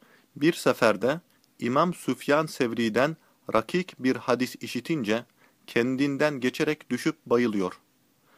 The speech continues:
Meclisten biri Süfyan'a, "Ya Eba Muhammed, Şafii'yi öldürdün." diyor. Bunun üzerine Süfyan, "Eğer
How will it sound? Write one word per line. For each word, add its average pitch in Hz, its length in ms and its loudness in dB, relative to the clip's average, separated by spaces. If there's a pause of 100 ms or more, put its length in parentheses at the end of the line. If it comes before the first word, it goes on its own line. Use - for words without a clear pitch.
(160)
Meclisten 135 720 0
biri 165 220 2
Süfyan'a, 123 680 0 (540)
"Ya 147 320 2
Eba 131 240 6
Muhammed, 113 520 -2 (440)
Şafii'yi 139 760 2
öldürdün." 123 720 0 (220)
diyor. 95 320 -2 (840)
Bunun 156 260 2
üzerine 117 500 2
Süfyan, 127 500 -2 (580)
"Eğer 135 240 4